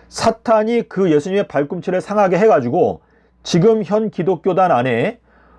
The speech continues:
거짓된 발자국, 금요일 십자가설이 팽배하게 있습니다.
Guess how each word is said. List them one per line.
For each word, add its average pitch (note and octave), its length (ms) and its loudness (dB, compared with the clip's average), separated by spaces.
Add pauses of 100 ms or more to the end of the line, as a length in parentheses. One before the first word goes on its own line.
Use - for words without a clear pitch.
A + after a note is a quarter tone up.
(140)
거짓된 G#3+ 1160 0
발자국, D3+ 800 -2 (380)
금요일 A3+ 480 2
십자가설이 G3 840 0 (460)
팽배하게 A3 760 2
있습니다. C3 540 -2